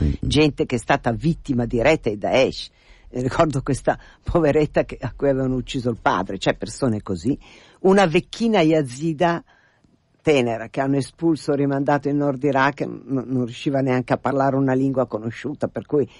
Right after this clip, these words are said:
Speaker 2: persone anche di estrema fragilità. Ma che ti tieni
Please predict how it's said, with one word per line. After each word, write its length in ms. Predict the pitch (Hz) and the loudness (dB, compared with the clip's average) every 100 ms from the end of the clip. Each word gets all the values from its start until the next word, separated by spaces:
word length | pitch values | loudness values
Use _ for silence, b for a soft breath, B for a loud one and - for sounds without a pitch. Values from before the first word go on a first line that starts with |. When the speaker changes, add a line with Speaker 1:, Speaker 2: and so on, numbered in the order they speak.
| b b | b b
Speaker 2:
persone 400 | 147 120 180 160 | -4 0 2 4
anche 220 | 156 160 | 4 0
di 100 | 131 | 0
estrema 560 | 143 - - 175 185 123 | 0 -2 0 2 4 0
fragilità. 640 | - 131 113 123 123 - | -2 -6 -6 -8 -8 -6
Ma 220 | 160 156 - | 0 0 0
che 220 | 202 175 | -2 -2
ti 120 | 135 | -8
tieni 300 | - 156 139 | -4 0 0